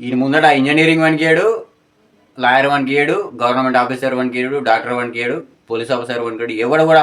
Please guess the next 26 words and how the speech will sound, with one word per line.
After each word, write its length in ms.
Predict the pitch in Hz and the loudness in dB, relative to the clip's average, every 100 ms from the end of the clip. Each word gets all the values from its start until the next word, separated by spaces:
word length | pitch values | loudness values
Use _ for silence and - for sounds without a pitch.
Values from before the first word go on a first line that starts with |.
| 139 | 4
వానికి 180 | 135 131 | 0 -2
ఇయ్యడు 120 | 123 | -4
అని 80 | 117 | -4
చెప్పేసి 240 | 117 117 135 | -8 -8 -8
అనుకుంటాం 300 | 113 101 90 | -8 -12 -14
మనం. 120 | 85 _ _ _ | -16 _ _ _
కానీ 420 | 139 170 233 240 208 196 185 - _ _ _ 156 | 0 2 4 4 4 2 -2 -8 _ _ _ 2
ఆడు 260 | 180 214 196 185 | 4 6 6 6
ఆ 20 | 190 | 6
రకంగా 300 | 196 214 214 196 | 4 4 4 4
ఎదగడానికి 580 | 170 196 196 196 180 175 175 147 | 4 6 6 6 4 4 4 4
వాడు 220 | 160 160 | 4 4
పడ్డ 180 | 151 160 180 | 4 4 2
కష్టాలు 360 | 151 143 185 175 156 | 2 2 2 4 4
కూడా 120 | 160 165 | 4 4
ఎవడు 180 | 143 151 135 | 4 2 2
కూడా 140 | 143 135 123 | 4 4 2
పడి 120 | 127 | -4
ఉండకపోవచ్చు. 460 | 120 110 92 - - _ _ _ _ _ | -4 -6 -8 -14 -18 _ _ _ _ _
అన్న, 180 | 117 160 - | -2 0 0
ప్రొఫెషనల్ 420 | 139 156 156 165 | -2 -2 -2 -2
ట్రేడర్ 260 | 151 156 143 147 | 2 2 2 0
కూడా 100 | 143 | 0
కష్టాలు 240 | 131 156 147 | -2 -4 -4
ఉంటాయంటే 280 | 127 110 165 | -2 -2 -2
ఆ 20 | 165 | 0